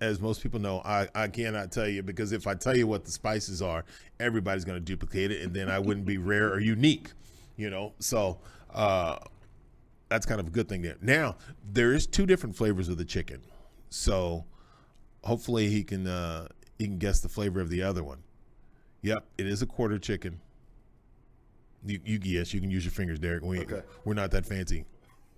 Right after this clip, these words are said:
Speaker 1: <laughs> We're not that fancy at all. Cora, how are you doing over there?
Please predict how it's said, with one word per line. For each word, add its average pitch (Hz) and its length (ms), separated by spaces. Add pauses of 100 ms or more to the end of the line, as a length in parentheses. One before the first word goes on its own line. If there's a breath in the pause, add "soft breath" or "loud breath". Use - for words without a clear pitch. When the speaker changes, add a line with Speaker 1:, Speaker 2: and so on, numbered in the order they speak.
(140)
Speaker 1:
<laughs> - 580
We're - 200
not 143 260
that 123 320
fancy 131 380
at 110 80
all. 101 500 (1600 loud breath)
Cora, 202 260
how 165 140
are 160 80
you 151 160
doing 95 280
over 85 180
there? 80 260